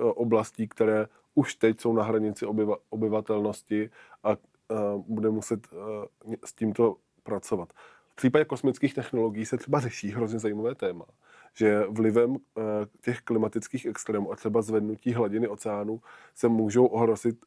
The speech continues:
kapacity, eh, právě aliančních zemí vypouštět, eh,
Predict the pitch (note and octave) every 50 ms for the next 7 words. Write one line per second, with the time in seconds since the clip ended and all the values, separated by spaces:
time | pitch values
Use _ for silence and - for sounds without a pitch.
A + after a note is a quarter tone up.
0 | _ - - A#2 - - A2+ - - A#2 A2 - A2+ A2+ A2+ A#2 A#2+ _ _ _
1 | _ _ _ _ - A2+ A2+ A2 A2 G#2+ G#2+ G#2+ - - _ _ _ _ - A2
2 | A2 - - - A2+ G#2 A2 A#2 A#2 A2+ - _ _ _ - A2+ A2+ A2 A2 A2
3 | A2 G#2+ - - B2+ A#2+ A2+ A2+ A#2 A2+ A2+ A2+ A2+ A#2 A#2 _ _ _ - A#2
4 | A2 - B2+ B2 A#2+ - - - C3+ C3 C3 - _ _ _ -